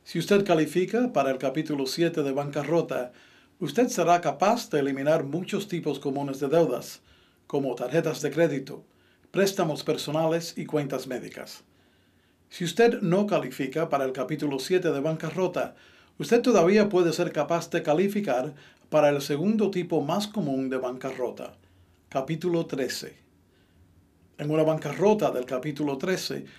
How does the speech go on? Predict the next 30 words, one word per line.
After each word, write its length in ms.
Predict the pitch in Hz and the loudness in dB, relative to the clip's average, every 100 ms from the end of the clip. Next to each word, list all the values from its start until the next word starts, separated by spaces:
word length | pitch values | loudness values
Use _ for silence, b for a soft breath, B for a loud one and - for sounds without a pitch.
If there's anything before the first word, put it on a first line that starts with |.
| B | B
se 180 | - 170 | -2 2
le 80 | 165 | 4
permitirá 800 | 165 160 147 170 185 233 240 - | 4 0 0 2 4 4 2 -6
de 180 | 143 143 | -2 -2
tres 420 | 143 214 254 - | 2 4 4 0
a 100 | 151 | -4
cinco 400 | - 190 202 208 | -2 -2 2 2
años 440 | 131 117 135 160 - _ - | 2 -2 -10 -12 -18 _ -6
para 220 | 139 131 | -4 -2
pagar 240 | 135 143 | -2 -2
sus 180 | - 147 | -4 -2
deudas 500 | 180 196 135 120 - b b | 2 2 2 -4 -8 b b
sin 420 | - - 180 180 | -14 -4 0 0
intereses. 800 | 208 165 160 170 165 135 - - - _ b b b b b b b b - | -2 -2 0 2 2 -2 -10 -12 -18 _ b b b b b b b b -2
Hay 200 | 196 247 | 4 6
mucha 480 | 202 220 185 156 - | 6 4 4 4 4
desinformación 920 | 160 175 151 135 165 143 135 170 160 | 0 0 -2 -2 -2 -2 -4 -2 -2
acerca 380 | 139 180 180 147 | -2 -2 0 0
de 80 | 123 | 0
la 80 | |
bancarrota. 800 | 120 139 139 139 165 160 - - b b b b b b - | 0 -2 -4 0 2 2 -2 -10 b b b b b b -10
Sus 280 | 156 139 | -4 -2
acreedores 720 | 143 127 139 147 160 160 147 - | -2 -2 0 2 2 0 -2 -8
prefieren 540 | 139 135 175 185 208 | -8 -2 0 2 2
que 80 | 147 | -2
usted 260 | 143 175 | -2 -4
no 220 | 147 160 196 | -2 -2 -2
conozca 380 | 185 151 - | -2 -4 -6
sus 180 | 147 139 | -8 -4
derechos. 580 | 151 165 165 135 - | 0 0 -2 -10 -12